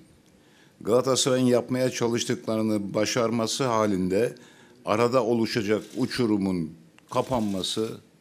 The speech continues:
mümkün değil. İşte bu yüzden akıl almaz iftiralarla, olmayacak yalanlarla saldırmaya başladılar. Açıkçası bize saldıracaklarını,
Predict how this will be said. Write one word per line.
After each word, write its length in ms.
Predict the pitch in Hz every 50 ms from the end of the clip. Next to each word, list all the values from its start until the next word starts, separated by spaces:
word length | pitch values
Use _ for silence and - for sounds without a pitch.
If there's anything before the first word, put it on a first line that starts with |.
| _ -
mümkün 460 | 110 110 98 82 - 101 92 87 78
değil. 200 | 76 - - - - - _ _ _ _ _ _ _ _ _ _ _ _ _ _ _ _ _ _ _ _ _ _ _ _ _ _ _ _ _ _ _ _ _ _ _ _ _ _ - -
İşte 300 | - - - 139 135 135
bu 120 | 151 165
yüzden 560 | 160 151 143 117 120 120 123 143 160 185 - - - - _ _ _ - - - _ _ _ -
akıl 300 | - 110 - - 139 127
almaz 640 | 120 123 123 135 143 143 131 107 - - - - 107 104 -
iftiralarla, 880 | - 104 85 - - 110 98 95 95 92 92 90 90 92 90 92 95 -
olmayacak 720 | 87 113 127 127 123 117 110 104 98 85 92 90 - -
yalanlarla 640 | 107 110 110 113 110 107 104 98 90 85 82 85 82
saldırmaya 840 | 82 - 131 113 113 110 95 92 90 90 90 95 107 110 113 110 - - - - _ _ _ _ -
başladılar. 680 | - 95 92 - - 90 85 80 78 71 62 - - _ _ _ _ _ _ _ _ _ _ _ _ _ _ _ _ _ _ _ _ _ _ _ _ _ _ _ _ _ _ _ _ _ _ _ _ _ _ _ _ _ _ _ _ _ -
Açıkçası 580 | - 101 - - 139 - - 113 92 - 113 107
bize 200 | 101 117 123 120
saldıracaklarını, 1160 | - 120 107 98 98 92 95 95 90 85 95 85 - - 95 87 87 90 104 123 147 175 170